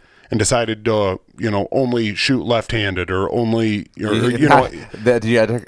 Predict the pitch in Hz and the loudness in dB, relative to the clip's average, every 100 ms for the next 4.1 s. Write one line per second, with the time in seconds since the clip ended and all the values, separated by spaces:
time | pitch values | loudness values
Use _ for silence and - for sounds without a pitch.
0 | - 101 - 104 98 92 85 76 - - | -2 -2 -2 -2 -2 0 0 -2 -6 -18
1 | 52 87 101 104 - - 98 95 95 107 | -4 0 0 -2 -2 2 2 2 0 0
2 | 90 80 67 71 82 90 87 80 87 82 | 0 -2 -4 -6 -2 0 2 2 2 0
3 | 90 - 95 - 98 117 101 110 110 117 | 0 -2 -8 -6 -6 -4 0 2 4 4
4 | 156 | 0